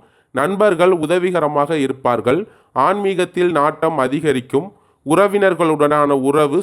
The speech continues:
சுமூகமாக காணப்படும். உற்றார் உறவினர்களால் எதிர்பார்த்த நன்மைகள் நடக்கும். உங்கள் ராசிக்கு எட்டாம் இடத்தில் சஞ்சரிக்கும்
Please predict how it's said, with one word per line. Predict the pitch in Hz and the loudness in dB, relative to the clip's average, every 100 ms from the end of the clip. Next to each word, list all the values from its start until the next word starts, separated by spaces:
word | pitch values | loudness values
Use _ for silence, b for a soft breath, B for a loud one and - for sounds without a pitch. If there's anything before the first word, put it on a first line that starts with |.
| - | -4
சுமூகமாக | 156 175 180 165 143 156 156 | -2 0 0 0 0 -2 -2
காணப்படும். | 135 131 127 110 127 226 b b _ | -2 -2 -2 -2 -2 -4 b b _
உற்றார் | 147 156 196 202 208 | -6 -2 0 2 2
உறவினர்களால் | 165 175 170 175 156 151 147 165 165 | 0 -2 -2 -2 -2 0 0 0 0
எதிர்பார்த்த | 143 151 156 147 143 131 | -4 -4 -2 0 0 -2
நன்மைகள் | 127 156 175 156 160 165 _ - | -2 -4 -4 -4 -6 -8 _ -8
நடக்கும். | 120 160 - 113 101 - _ _ _ _ | -4 -4 -4 -6 -6 -10 _ _ _ _
உங்கள் | 131 139 143 | 2 4 4
ராசிக்கு | 143 156 175 185 151 185 180 143 | 2 0 -2 -6 -10 -6 -2 -2
எட்டாம் | - 190 180 | 0 -2 0
இடத்தில் | 165 165 165 160 | -2 -2 -4 -4
சஞ்சரிக்கும் | 147 151 147 143 143 | -4 -2 -2 -2 -4